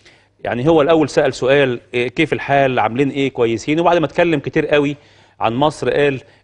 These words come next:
"إيه أخبار الجيش المصري إيه؟" فقلنا له: "الحمد لله بخير، الجيش عظيم ومحترم، والشعب مع الجيش، والجيش مع الشعب"، إلى آخره.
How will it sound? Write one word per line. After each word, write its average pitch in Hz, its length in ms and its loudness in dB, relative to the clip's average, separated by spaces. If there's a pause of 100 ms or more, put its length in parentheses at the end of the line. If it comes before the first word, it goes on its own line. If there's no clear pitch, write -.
"إيه - 160 -6
أخبار 151 280 0
الجيش 135 300 -2
المصري 120 400 -4
إيه؟" 107 100 -2
فقلنا 143 260 -2
له: 190 80 2
"الحمد 175 300 -2
لله 165 180 0
بخير، 165 340 0
الجيش 135 340 -4
عظيم 127 360 0
ومحترم، 123 540 -2
والشعب 113 520 -2
مع 120 180 -2
الجيش، 120 420 -4
والجيش 120 320 -4
مع 117 100 -4
الشعب"، 123 380 -2
إلى 131 240 0
آخره. 143 320 -2